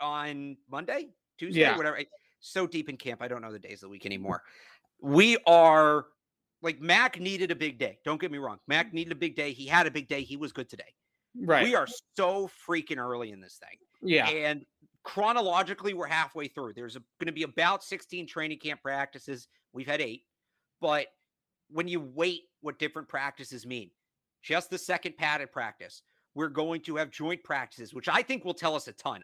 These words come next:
Speaker 1: I'll be honest. I am gonna put the majority of the weight on, not just a quarterback, every position. When you do the, the preseason evaluations,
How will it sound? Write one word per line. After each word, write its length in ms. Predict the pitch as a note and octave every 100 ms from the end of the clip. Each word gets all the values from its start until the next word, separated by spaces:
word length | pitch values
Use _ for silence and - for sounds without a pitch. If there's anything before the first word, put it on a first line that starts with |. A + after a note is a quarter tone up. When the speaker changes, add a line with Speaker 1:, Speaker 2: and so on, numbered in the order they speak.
| -
Speaker 1:
I'll 140 | G#3
be 140 | F3+ C3+
honest. 340 | A#2 F2+ - _ _ _
I 120 | E3 A#3
am 120 | B3+
gonna 140 | A#3
put 200 | F#3 F#3+
the 80 | D#3
majority 520 | C#3 A#2 C#3+ F#3+ G#3+
of 100 | F3
the 80 | C#3+
weight 360 | B2+ C#3+ D3+ - -
on, 260 | C3+ C3 -
not 180 | A3 C#4+
just 180 | C#4+ -
a 60 |
quarterback, 440 | - D4 B3 B2+ - -
every 260 | C4+ C#4
position. 480 | G#3 F#3+ G3+ - G#2+ -
When 100 | E3+
you 100 | F3
do 160 | G#3
the, 180 | A3+ G#3
the 80 | F3+
preseason 480 | C3 G3 A#3 G#3+ G3
evaluations, 760 | F#3 E3 D#3+ D3+ D#3+ D3 G2+